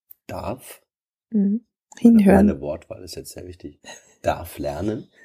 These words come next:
Speaker 1: <laughs> mit, äh, den Äußerungen einer Frau zu verstehen,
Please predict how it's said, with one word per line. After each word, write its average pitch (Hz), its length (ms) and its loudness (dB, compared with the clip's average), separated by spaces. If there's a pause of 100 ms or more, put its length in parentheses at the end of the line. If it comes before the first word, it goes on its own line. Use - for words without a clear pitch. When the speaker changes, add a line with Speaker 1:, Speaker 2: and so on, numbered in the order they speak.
(140)
Speaker 1:
<laughs> - 1700 2
mit, - 360 4
äh, 80 200 4
den 78 180 -4
Äußerungen 85 460 4
einer 78 200 -2
Frau - 680 -2 (3000)
zu 80 160 2
verstehen, - 600 0